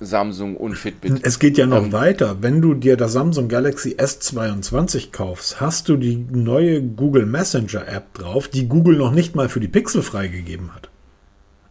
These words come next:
Speaker 1: Ja, also es gibt schon Schnittpunkte dann nutzt doch da die Synergien, wie man so schön im Unternehmerdeutsch sagt.
Speaker 2: Apropos Synergien nutzen.
Speaker 1: <laughs>
Speaker 2: U-S-B-C wird ab Herbst zwanzig vierundzwanzig Pflicht. Ich kenne jetzt schon ein Unternehmen, das da wahrscheinlich gegen klagen wird.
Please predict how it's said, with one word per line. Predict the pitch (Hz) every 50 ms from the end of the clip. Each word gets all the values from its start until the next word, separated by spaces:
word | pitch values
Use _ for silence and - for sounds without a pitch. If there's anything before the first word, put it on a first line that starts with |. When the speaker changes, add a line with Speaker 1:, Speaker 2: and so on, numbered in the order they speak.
| _ _
Speaker 1:
Ja, | - 87 113 117 104 -
also | - 98 107 107 104 101 -
es | - 107 - -
gibt | - - - -
schon | - 147 127 104
Schnittpunkte | - 135 135 - - 127 127 107 - 104 98 87 - - _ _ _ _ - 120
dann | 107 117 117 120 117 113 - -
nutzt | 131 139 143 175 202 196 - -
doch | 156 131
da | - 135 127
die | 123 120
Synergien, | 107 113 107 107 104 95 131 143 104 - - - - - - 82 78 -
wie | - 92 92
man | 95 98 90 120
so | 120 92 -
schön | - 98 90
im | 92 92
Unternehmerdeutsch | 87 101 - 90 87 95 - 92 90 - 90 87 -
sagt. | - 165 139 -
Speaker 2:
Apropos | - 202 170 151 139
Synergien | 139 156 160 165 147 127 135 165 190 202
nutzen. | 165 120 - 123 - 113 117
Speaker 1:
<laughs> | 127
Speaker 2:
U-S-B-C | 139 180 196 - - 160 135 120 - - - - 208 226 208 143 117 113
wird | 127 139 -
ab | 135 123 113 -
Herbst | 151 160 170 - -
zwanzig | - 143 160 165 165 156 - -
vierundzwanzig | 165 151 143 139 - - 147 147 131 - 147 127 - -
Pflicht. | - - 190 202 170 - -
Ich | 120 - -
kenne | - 139 139 147 151
jetzt | 147 143 143
schon | - - 139 131 120
ein | 117 123 139
Unternehmen, | 156 165 165 160 156 143 139 143 143 139 135
das | 131 127 123
da | - 143 127
wahrscheinlich | 127 120 - 139 127 123 120
gegen | - 127 117 113 107
klagen | - - 120 120 131 151 170 180
wird. | 185 196 214 214 -